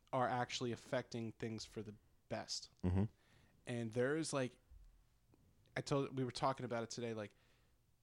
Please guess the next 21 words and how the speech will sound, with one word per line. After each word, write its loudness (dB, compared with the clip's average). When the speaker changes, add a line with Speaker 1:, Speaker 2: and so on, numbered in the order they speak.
Speaker 1:
the 0
feeling 2
of -2
the 2
American 2
dream 0
here -4
that -8
you -6
hear 10
Speaker 2:
Oh 12
Speaker 1:
so 12
Speaker 2:
my 8
Speaker 1:
much 2
about 6
Speaker 2:
gosh. -2
It's 0
Speaker 1:
it 4
Speaker 2:
here. 4
Speaker 1:
is, 2
like, 2